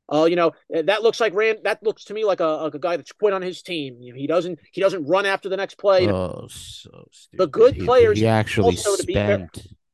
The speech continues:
Speaker 1: to be very fair, the good players, I'm not saying Randall's a s-, is, is the star of this team, but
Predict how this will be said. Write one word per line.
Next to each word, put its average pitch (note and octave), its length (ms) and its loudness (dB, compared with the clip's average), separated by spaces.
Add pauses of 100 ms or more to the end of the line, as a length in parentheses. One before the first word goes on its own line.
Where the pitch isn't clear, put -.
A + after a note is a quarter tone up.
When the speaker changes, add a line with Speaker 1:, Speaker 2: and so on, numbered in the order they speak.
(140)
Speaker 1:
to E3 100 -4
be F#3+ 240 -6
very G3 260 2
fair, G3+ 320 0
the D#3 100 -2
good F#3 240 -2
players, E3+ 640 -2 (340)
I'm C#3 80 -14
not D#3 160 -8
saying F3 200 -4
Randall's E3+ 340 -2
a - 20 -10
s-, - 240 -16
is, D3+ 320 -8
is D3+ 160 -8
the D3+ 100 -12
star G3+ 300 0
of D#3 60 0
this C#3 140 -10
team, D3 180 -12
but C#3+ 200 -4